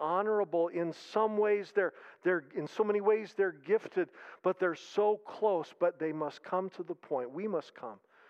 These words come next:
to the point where we say, "Lord, I confess it to you,"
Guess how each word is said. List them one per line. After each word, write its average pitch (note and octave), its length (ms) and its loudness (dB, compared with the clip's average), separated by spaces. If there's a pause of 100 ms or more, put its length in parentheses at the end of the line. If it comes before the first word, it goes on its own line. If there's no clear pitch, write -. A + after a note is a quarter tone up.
(280)
to D#3+ 120 -4
the C#3+ 80 -6
point B2 320 -6
where B2 100 -6
we B2+ 160 -8
say, - 220 -12
"Lord, A#2 320 -6
I A#2+ 140 -10
confess G#2 560 -16
it A2 160 -20
to - 100 -20
you," F2+ 180 -20